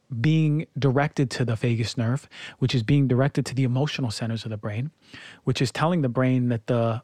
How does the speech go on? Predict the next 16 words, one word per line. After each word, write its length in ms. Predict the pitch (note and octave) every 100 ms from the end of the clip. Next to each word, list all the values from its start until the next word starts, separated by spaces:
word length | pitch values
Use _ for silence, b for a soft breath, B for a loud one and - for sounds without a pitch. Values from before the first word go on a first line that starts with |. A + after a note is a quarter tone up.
| -
body 400 | G#2+ C3+ F3+ F3
is 120 | A#2+
not 180 | B2 A2+
safe, 500 | - G#2 C#3 - - B B B B B -
which 200 | C3 C#3+
is 80 |
telling 300 | - D3 D3+
the 80 | C3
whole 160 | A2 C#3+
nervous 420 | B2 C3+ F#3+ F#3+
system 300 | - - A#2+
that 80 | A2+
the 80 | A#2
body's 340 | A2+ A2+ A#2
not 160 | A#2 A2+
safe. 380 | - B2+ -